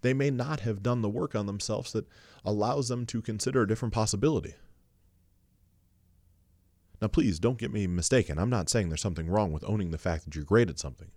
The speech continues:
I don't believe there's anything inherently wrong with taking a stance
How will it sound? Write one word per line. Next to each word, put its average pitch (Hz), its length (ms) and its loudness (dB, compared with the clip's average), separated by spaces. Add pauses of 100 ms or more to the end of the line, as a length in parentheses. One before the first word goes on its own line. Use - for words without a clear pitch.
(1600)
I 80 120 0
don't 82 100 2
believe 82 160 2
there's 82 100 2
anything 85 220 0
inherently 85 400 0
wrong 95 260 2
with 95 140 0 (960)
taking 117 340 2
a 98 40 0
stance 117 520 0